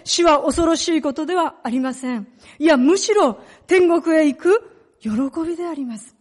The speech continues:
主と永遠の御国に移される希望であります。アーメン。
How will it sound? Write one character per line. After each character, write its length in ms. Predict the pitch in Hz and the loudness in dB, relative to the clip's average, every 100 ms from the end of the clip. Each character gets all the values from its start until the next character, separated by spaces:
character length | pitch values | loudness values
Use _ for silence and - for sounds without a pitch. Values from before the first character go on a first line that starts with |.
| _ _ _ _ _ - | _ _ _ _ _ -10
主 140 | - | -4
と 200 | 370 330 | 2 4
永 60 | 277 | 4
遠 460 | 339 370 359 339 330 | 2 2 0 0 0
の 240 | 370 240 - 269 | -2 -2 -2 0
御 100 | 311 | 2
国 300 | 370 381 359 | 4 4 4
に 80 | |
移 280 | 320 294 359 | 2 0 -4
さ 140 | 339 370 | -4 -4
れ 140 | 370 | -2
る 160 | 311 269 _ _ | -4 -6 _ _
希 200 | - 247 | -6 -2
望 220 | 320 339 | -2 -2
で 100 | 320 | -4
あ 80 | 302 | -4
り 100 | 285 | -6
ま 140 | 240 | -10
す。 180 | 220 _ _ _ _ | -12 _ _ _ _
ア 100 | - | -16
ー 80 | 123 | -10
メ 240 | 120 123 | -6 -2
ン。 80 | 294 | -2